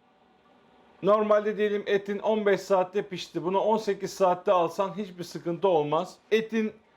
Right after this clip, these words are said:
final derecesini kaç istiyorsak suyu o dereceye ayarlıyoruz. Hiçbir zaman finalin üzerine çıkamadığı için su, hiçbir zaman böyle fazla pişme ihtimali olmaz etin.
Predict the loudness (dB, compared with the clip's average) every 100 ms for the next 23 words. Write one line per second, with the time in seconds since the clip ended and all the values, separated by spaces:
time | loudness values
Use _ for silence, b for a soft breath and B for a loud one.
0 | _ -4 2 2 2 2 2 0 -6 -10
1 | -6 -2 -2 -2 -14 -8 -6 0 0 -2
2 | -4 -2 0 2 2 2 2 2 4 2
3 | 2 0 -6 -8 -14 -20 b b b -4
4 | -2 -4 -2 2 2 2 -4 -6 b b
5 | -6 0 2 2 0 0 2 2 0 -4
6 | -2 0 2 2 0 0 -4 -6 0 0
7 | 0 -4 _ _ _ -6 -4 0 2 4
8 | 0 0 -2 0 2 2 0 -10 -12 -14
9 | -10 -8 -6 -2 0 2 2 2 0 -2
10 | -4 -4 -6